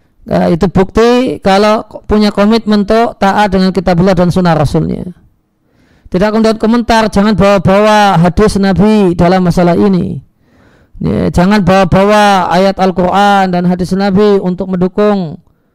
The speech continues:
ya, syahwatmu, nah, misalnya. Tidak demikian. Ya, namun punya sikap kepasrahan, ya, ya, kepada hukum Allah dan Rasulnya.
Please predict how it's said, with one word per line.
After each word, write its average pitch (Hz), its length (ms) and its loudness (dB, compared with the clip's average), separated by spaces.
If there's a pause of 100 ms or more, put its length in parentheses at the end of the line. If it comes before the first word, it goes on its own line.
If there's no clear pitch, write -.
(300)
ya, 87 200 -6
syahwatmu, 190 800 0
nah, 120 120 -10
misalnya. 107 460 -20 (580)
Tidak 208 380 0
demikian. 226 720 -2 (1200)
Ya, 202 180 -8
namun 214 720 0 (160)
punya 214 320 0
sikap 208 560 -2
kepasrahan, 196 1040 -2 (960)
ya, - 540 -16 (920)
ya, 101 320 -10
kepada 208 480 -2
hukum 202 380 -2
Allah 208 420 0
dan 208 240 -2
Rasulnya. 160 1040 -4